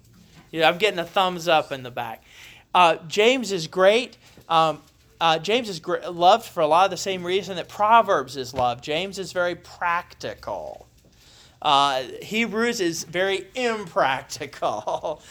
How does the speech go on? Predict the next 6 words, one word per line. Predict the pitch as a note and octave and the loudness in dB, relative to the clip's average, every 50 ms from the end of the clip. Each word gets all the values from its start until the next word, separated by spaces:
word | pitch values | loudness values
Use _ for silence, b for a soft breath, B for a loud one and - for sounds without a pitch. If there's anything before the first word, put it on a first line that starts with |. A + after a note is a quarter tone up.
| B B | B B
<laughs> | B B B | B B B
and | C#3+ A3+ F#3+ E3 D#3 C#3+ | -2 -2 -2 -2 -4 -10
James | - - F#3+ F#3 F#3 G3+ G#3 G3+ F#3+ | -8 -4 -2 -2 -2 -2 -4 -6 -6
is | G#3 G3 F#3+ | -6 -6 -6
practical. | G3 - - - - - F#3+ F#3 F#3+ G3 F#3+ F3 - E3+ C#3+ B2+ - - C#3 B2 A#2+ A#2+ A#2+ B B B B B B B B B B _ _ | -8 -16 -20 -20 -6 -2 0 0 0 0 -2 -4 -4 -4 -4 -4 -2 0 0 2 2 0 -2 B B B B B B B B B B _ _
Uh, | - F3 E3+ D#3+ | 0 0 0 0